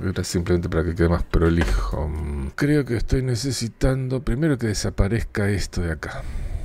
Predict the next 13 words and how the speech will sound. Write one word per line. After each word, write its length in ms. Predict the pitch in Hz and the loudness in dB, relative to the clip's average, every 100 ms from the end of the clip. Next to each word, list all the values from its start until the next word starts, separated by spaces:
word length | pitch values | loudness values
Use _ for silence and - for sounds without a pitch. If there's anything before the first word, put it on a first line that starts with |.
| - - - - - - - - - | -2 -2 -4 -6 -8 -8 -10 -12 -6
Por 180 | 80 76 | -4 -4
ejemplo. 560 | - - - - - - - - - - - - - _ - - - - - - | -6 -8 -8 -8 -8 -12 -14 -14 -14 -16 -16 -20 -20 _ -20 -20 -20 -20 -20 -2
Este 300 | 110 - 110 | 0 2 2
loop, 260 | 110 95 | 2 2
vamos 240 | 90 85 85 | -2 -4 -4
a 40 | |
marcar 280 | 80 76 80 | -6 -4 -4
loops. 400 | 71 - - - - - - - - - - - - _ _ | -4 -6 -12 -16 -20 -20 -20 -20 -20 -20 -20 -20 -20 _ _
Este 400 | 104 - - 95 | -12 -12 -8 -6
loop 220 | 87 98 | -4 -4
está 220 | 90 - 87 | -6 -6 -4
bien 200 | 87 85 | -2 -4
así. 460 | 82 - 95 107 | -8 -4 -4 -4